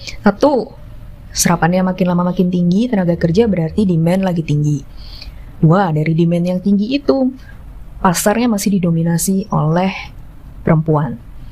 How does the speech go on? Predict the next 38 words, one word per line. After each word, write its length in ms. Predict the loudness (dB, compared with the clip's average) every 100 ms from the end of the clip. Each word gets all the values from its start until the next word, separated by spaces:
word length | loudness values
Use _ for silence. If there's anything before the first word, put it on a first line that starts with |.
| -8 2
Baik 240 | 2 4
pasar 240 | 0 0 0
kerja 300 | 2 2 2
maupun 480 | 0 -2 0 0 0
pasar 320 | 0 0 0
produknya. 640 | 0 0 0 0 -2 -2 -10 -16 -16 -4
Demand 400 | 2 4 4 0
masih 160 | 0 0
didominasi 540 | 2 2 2 0 0 0
oleh 320 | 0 -2 -4 -16 -10 0
perempuan. 560 | 2 2 2 0 0 -10 -14 -14 -6 0
Maka 240 | 2 4
nggak 120 | 4 2
heran, 160 | 2 0
gini, 160 | 0 -2 0 -2 2
nggak 160 | 2
heran 220 | 4 2 2
makanya 320 | 0 0 2
kalau 120 | 2
kita 280 | 2 2 0 -4 -10 -4
ke 120 | 2 4
mall 400 | 4 4 2 2
gitu 320 | 0 0 0
atau 320 | 2 2 2
lihat 240 | 2 2 2
di 80 |
marketplace 720 | 2 0 0 -2 2 2 4 2
atau 160 | 0 2
online 320 | 2 2 2
shop 240 | 2 0 2
gitu, 240 | 0 -2 -4 -14 -14 -10 2
paling 240 | 2 4
banyak 240 | 2 2 2
dijual 320 | 2 2 2
tuh 80 | 2
produk 240 | 2 2
fashion 320 | 2 2 0
itu 320 | 2 2 2